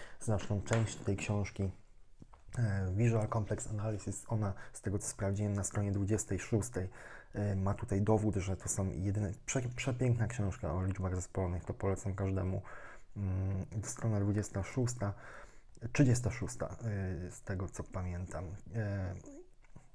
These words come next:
mamy takie zdanie, e, że każdy direct motion jest albo rotacją, albo translacją, czyli mamy albo przesunięcie, albo obroty. E,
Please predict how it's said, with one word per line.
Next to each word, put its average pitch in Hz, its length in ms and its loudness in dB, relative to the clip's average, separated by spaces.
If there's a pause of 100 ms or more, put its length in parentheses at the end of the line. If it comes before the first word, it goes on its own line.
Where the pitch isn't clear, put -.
(140)
mamy 107 260 4
takie 98 360 -2 (1300)
zdanie, 101 580 2 (1080)
e, 92 680 2 (800)
że 107 300 2 (400)
każdy 120 380 6
direct 101 400 2
motion 101 400 0
jest 92 180 -2
albo 120 240 4
rotacją, 101 540 0
albo 98 280 0
translacją, 95 580 -2
czyli 107 200 0
mamy 107 160 0
albo 107 220 2
przesunięcie, 104 640 -2
albo 98 280 2
obroty. 98 480 0 (420)
E, 95 360 2